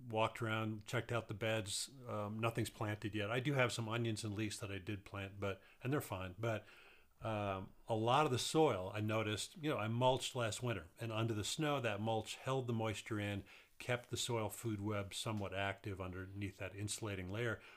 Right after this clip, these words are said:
But as the early spring winds came in, some of those interlocked leaves that were wet got dry and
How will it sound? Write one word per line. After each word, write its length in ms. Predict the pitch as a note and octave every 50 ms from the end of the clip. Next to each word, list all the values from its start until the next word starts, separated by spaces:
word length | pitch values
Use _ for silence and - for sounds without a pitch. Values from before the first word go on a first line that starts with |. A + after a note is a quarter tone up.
| - - - - _ _ - - A#2+
But 200 | B2 C3 C3 -
as 300 | C3 C3 C#3 D3 - -
the 120 | - C3 - -
early 280 | D3 D#3+ D#3 D3 B2
spring 580 | A#2 - - - - C#3 C3 C3 B2+ A#2+ A2+ G#2+ - - _ _
winds 440 | - C#3+ F#3 G#3 G#3 E3+ C3 A2 G#2
came 260 | - - A2 F#2+ F2+ F#2
in, 160 | F#2 F#2+ F#2+
some 340 | - - - F#3 F#3+ G3 F#3
of 120 | D3+ B2+
those 260 | B2+ B2 A#2+ A#2 A#2+ -
interlocked 600 | C#3 C#3+ C#3+ C#3+ C3 B2 A#2+ A#2+ A#2 A2+ - -
leaves 480 | A#2 A#2 C3 C3+ B2+ B2+ B2+ A2 G2 -
that 200 | A2+ G#2 G#2 A2+
were 240 | C3+ D#3+ E3 D3+
wet 360 | B2 G2 G#2+ A2 A2 A2+ A2+ -
got 220 | C3+ C#3 C#3+ C3+
dry 320 | - - A#2 A2+ A2+ A#2 A2+ G#2+ G#2+
and 140 | G#2 G#2